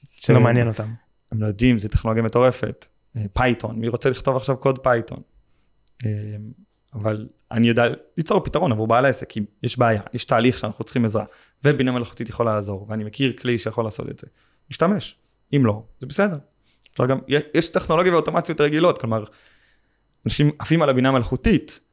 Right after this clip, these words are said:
Speaker 1: אבל בסוף בינה מלאכותית זה עוד סוג של אוטומציה, נקרא לזה, פשוט עם הזיקה ליצירתיות, קריאייטיב, והבנה של דבר מתוך דבר.
Speaker 2: כן,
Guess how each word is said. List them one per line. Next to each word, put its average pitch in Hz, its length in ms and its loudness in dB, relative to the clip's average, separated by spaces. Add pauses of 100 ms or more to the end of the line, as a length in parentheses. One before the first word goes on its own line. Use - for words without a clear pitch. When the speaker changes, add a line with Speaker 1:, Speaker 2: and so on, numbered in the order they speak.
(340)
Speaker 1:
אבל 110 100 2
בסוף 110 280 0
בינה 139 140 -2
מלאכותית 135 360 0
זה 113 100 0
עוד 131 180 2
סוג - 360 -6
של 123 160 -2
אוטומציה, 156 460 0
נקרא 165 240 0
לזה, 170 260 4
פשוט 127 320 -4
עם 113 120 -2 (1500)
הזיקה 123 460 2
ליצירתיות, 123 1400 2
קריאייטיב, 131 520 2
והבנה 113 320 2
של 110 120 -8
דבר 110 160 0
מתוך 107 220 -4
דבר. 104 320 -2 (240)
Speaker 2:
כן, 120 180 4